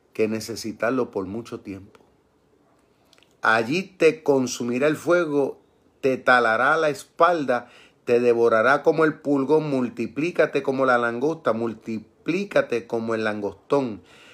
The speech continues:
Multiplicaste tus mercaderes más que las estrellas del cielo". O sea, el Señor habla de su poderío económico.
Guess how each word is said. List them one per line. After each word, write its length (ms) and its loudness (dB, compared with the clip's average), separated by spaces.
Multiplicaste 920 -2
tus 200 -4
mercaderes 600 2
más 360 0
que 140 0
las 220 0
estrellas 540 -2
del 180 -2
cielo". 500 -8
O 40 -10
sea, 200 -6
el 60 -6
Señor 320 -6
habla 260 0
de 80 0
su 160 -10
poderío 440 -4
económico. 680 -10